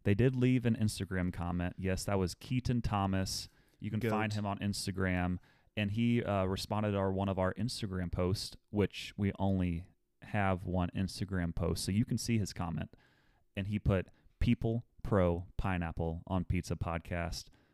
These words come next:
Speaker 1: Patiently pondering my potential prize, a
Speaker 2: <laughs>
Speaker 1: priceless painting, perhaps.
Speaker 2: <laughs>
Speaker 1: De-, Keaton, we will send that out to you shortly.
Speaker 2: That's pretty cool.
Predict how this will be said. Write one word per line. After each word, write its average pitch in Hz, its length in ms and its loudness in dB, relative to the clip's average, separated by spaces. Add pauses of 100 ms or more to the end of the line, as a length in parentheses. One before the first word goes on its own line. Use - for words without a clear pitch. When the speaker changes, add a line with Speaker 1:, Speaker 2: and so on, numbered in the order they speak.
(140)
Speaker 1:
Patiently 101 440 4
pondering 92 480 0
my 87 100 -2
potential 90 380 -2
prize, 90 560 -2 (240)
a - 80 6
Speaker 2:
<laughs> - 0 -
Speaker 1:
priceless 101 640 0
painting, - 400 -2
perhaps. 131 560 -4 (160)
Speaker 2:
<laughs> 131 400 -4
Speaker 1:
De-, 110 240 0 (240)
Keaton, 110 380 0
we 120 180 6
will 123 180 6
send 104 280 2
that 95 100 2
out 90 220 0
to - 120 -6
you 92 140 0
shortly. 90 720 0
Speaker 2:
That's - 140 -14
pretty 185 160 -6
cool. 123 320 0